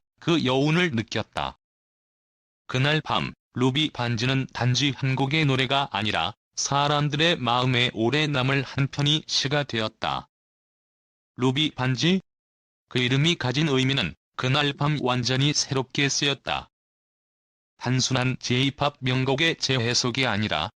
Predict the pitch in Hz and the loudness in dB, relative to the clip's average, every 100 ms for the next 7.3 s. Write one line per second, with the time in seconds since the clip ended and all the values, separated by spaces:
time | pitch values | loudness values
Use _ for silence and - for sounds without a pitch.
0 | _ - 143 139 143 143 - 127 123 123 | _ -6 -2 0 0 -2 -2 0 0 2
1 | 135 151 151 - 123 123 139 156 156 131 | 2 2 0 -2 0 0 2 2 2 2
2 | 127 143 160 123 127 139 147 - 127 139 | 2 2 0 0 0 0 -2 -2 0 0
3 | 147 - - 120 127 135 123 135 131 - | 0 -4 -4 -2 0 0 0 0 -2 -4
4 | 113 123 131 127 113 104 - 71 64 _ | -2 0 0 0 0 -2 -2 -4 -8 _
5 | _ _ _ _ _ _ _ _ _ - | _ _ _ _ _ _ _ _ _ -6
6 | 113 147 139 120 123 117 113 120 - 123 | -2 -2 0 0 0 0 0 0 0 0
7 | 127 127 76 | 0 0 -2